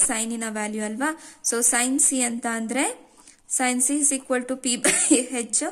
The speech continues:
P ಅಂತ ಅಂದ್ರೆ ಏನಪ್ಪ? ಎ ಬಿ ಅಂತ ಇದೆ, ಪರ್ಪೆಂಡಿಕ್ಯುಲರ್ ಸೈಡ್. So, ಎ ಬಿ ಇದೆ, ಹೈಪೋಟೆನ್ಯೂಸ್ ಎಷ್ಟಿದೆ? ಎ ಸಿ ಅಂತ ಇದೆ. So, ಎ ಬಿ ಲೆಂತ್ ಎಷ್ಟಿದೆ? ಟ್ವೆಂಟಿ ಫೋರ್ ಸೆಂಟಿಮೀಟರ್ ಇದೆ. ಎ ಸಿ ಲೆಂತ್ ಎಷ್ಟಿದೆ? ಎ ಸಿ ಲೆಂತ್ ಎಷ್ಟಿದೆ?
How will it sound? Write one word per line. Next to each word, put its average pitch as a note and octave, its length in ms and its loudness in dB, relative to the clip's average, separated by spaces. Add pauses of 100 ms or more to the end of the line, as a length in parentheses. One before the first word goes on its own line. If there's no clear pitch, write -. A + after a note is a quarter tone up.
(460)
P C#4+ 200 4
ಅಂತ C#4 140 2 (100)
ಅಂದ್ರೆ B3 240 2
ಏನಪ್ಪ? A#3 260 -2 (960)
ಎ - 20 4 (100)
ಬಿ C4 100 2 (100)
ಅಂತ A#3+ 120 -4 (140)
ಇದೆ, B3 160 0 (380)
ಪರ್ಪೆಂಡಿಕ್ಯುಲರ್ B3 720 0
ಸೈಡ್. A3+ 280 -4 (140)
So, B3+ 80 0 (260)
ಎ - 20 0 (120)
ಬಿ A3+ 180 -4
ಇದೆ, A#3+ 160 -2 (440)
ಹೈಪೋಟೆನ್ಯೂಸ್ B3+ 720 0
ಎಷ್ಟಿದೆ? A#3 360 0 (260)
ಎ A3 60 0
ಸಿ A#3 300 2
ಅಂತ A3 140 -6 (180)
ಇದೆ. B3 160 -2 (480)
So, A#3+ 80 2 (280)
ಎ A#3+ 40 2 (100)
ಬಿ C4+ 120 0 (100)
ಲೆಂತ್ A#3+ 280 -2
ಎಷ್ಟಿದೆ? A3+ 320 -2
ಟ್ವೆಂಟಿ A3+ 300 -6
ಫೋರ್ B3 280 -4 (100)
ಸೆಂಟಿಮೀಟರ್ A3 640 -6
ಇದೆ. A3+ 160 -4 (260)
ಎ A#3 40 -4
ಸಿ B3+ 280 0
ಲೆಂತ್ A3 280 -6
ಎಷ್ಟಿದೆ? B3 380 0 (1120)
ಎ - 100 -2
ಸಿ B3+ 180 2
ಲೆಂತ್ A3+ 240 -6
ಎಷ್ಟಿದೆ? A3+ 300 0